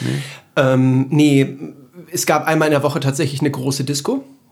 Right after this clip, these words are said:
Speaker 2: von uns Studenten organisiert,
Speaker 1: <laughs> Ja.
Speaker 2: die sogenannte Mensa-Disco. Und
Speaker 1: Es hieß
Speaker 2: die,
Speaker 1: dann auch, hieß auch
Speaker 2: die war
Speaker 1: Disco?
Speaker 2: so,
Speaker 1: Hieß
Speaker 2: die
Speaker 1: nicht
Speaker 2: war,
Speaker 1: mehr Club?
Speaker 2: nee, die hieß Mensa-Disco und die war so legendär,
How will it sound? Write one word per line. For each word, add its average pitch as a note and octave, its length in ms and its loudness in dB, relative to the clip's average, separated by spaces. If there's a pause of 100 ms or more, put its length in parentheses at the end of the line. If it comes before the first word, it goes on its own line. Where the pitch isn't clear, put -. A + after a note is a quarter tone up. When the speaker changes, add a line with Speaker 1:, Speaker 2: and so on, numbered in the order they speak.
(100)
Speaker 2:
von C#3 220 -4
uns C3+ 200 -4
Studenten C#3 520 -2
organisiert, D#3 600 2
Speaker 1:
<laughs> B2 80 4
Ja. A2 160 4
Speaker 2:
die G#2 120 2
sogenannte C#3 500 2
Mensa-Disco. D#3+ 1120 -2
Und C3 80 -2
Speaker 1:
Es C3+ 100 0
hieß E3 140 0
Speaker 2:
die, D3 60 2
Speaker 1:
dann D3+ 120 0
auch, A#2 160 -4
hieß F3 220 2
auch D3+ 80 0
Speaker 2:
die E3 80 2
war E3 100 4
Speaker 1:
Disco? F3 320 4
Speaker 2:
so, E3+ 60 -6
Speaker 1:
Hieß D3 160 -4
Speaker 2:
die E3+ 60 0
Speaker 1:
nicht F3 80 4
Speaker 2:
war, E3+ 60 0
Speaker 1:
mehr E3+ 100 2
Club? F#3+ 320 -2 (140)
Speaker 2:
nee, D3+ 180 4
die F#3 80 -2
hieß F3 200 2
Mensa-Disco F#3+ 560 0
und D3+ 180 2
die E3 100 -2
war D#3 140 4
so D#3 200 2
legendär, D#3+ 840 2